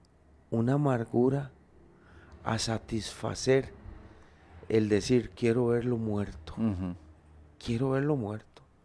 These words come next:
Speaker 1: Este asesinato, yo, vea, William, yo como amo tanto a la palabra de Dios, yo le digo a los hermanos,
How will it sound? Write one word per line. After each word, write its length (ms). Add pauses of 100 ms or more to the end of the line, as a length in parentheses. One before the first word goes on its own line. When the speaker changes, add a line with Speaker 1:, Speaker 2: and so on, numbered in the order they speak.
(600)
Speaker 1:
Este 280
asesinato, 920 (180)
yo, 240 (120)
vea, 260
William, 500
yo 260
como 240
amo 220
tanto 360
a 40
la 140
palabra 380
de 120
Dios, 120
yo 80
le 100
digo 140
a 20
los 180
hermanos, 520